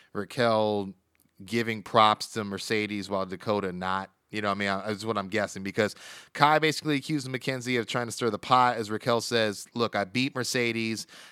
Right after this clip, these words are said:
and I have no problem saying I respect her," while Dakota would rather kick her head off. Uh, Kai says, "But we're allowed to disagree because of how good their friendship is." And then they note they're looking to regain the tag titles.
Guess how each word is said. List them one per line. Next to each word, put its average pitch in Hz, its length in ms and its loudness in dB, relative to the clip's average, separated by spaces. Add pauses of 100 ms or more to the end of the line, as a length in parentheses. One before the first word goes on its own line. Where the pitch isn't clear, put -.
and 113 100 -2
I 110 60 2
have 104 80 0
no 120 140 2
problem 120 240 4
saying 113 200 0
I 101 40 0
respect 120 480 2
her," 117 120 4
while 101 220 4
Dakota 123 440 2
would 107 180 -2
rather 107 240 2
kick - 180 -8
her 95 120 -2
head 117 180 2
off. 110 360 6 (360)
Uh, 110 160 4
Kai 135 260 4
says, 123 240 -2
"But 110 120 -2
we're 101 120 2
allowed 113 220 4
to 117 80 2
disagree 113 440 -4
because 104 300 -4
of 98 80 0
how 98 80 0
good 95 160 -6
their 92 100 -8
friendship 131 400 -4
is." 120 280 -2
And 110 100 -10
then 107 100 -6
they 107 120 -6
note 113 260 -2
they're 110 220 0
looking 110 260 -4
to 104 60 -6
regain 101 320 -6
the 95 60 -6
tag 175 280 0
titles. 98 500 -2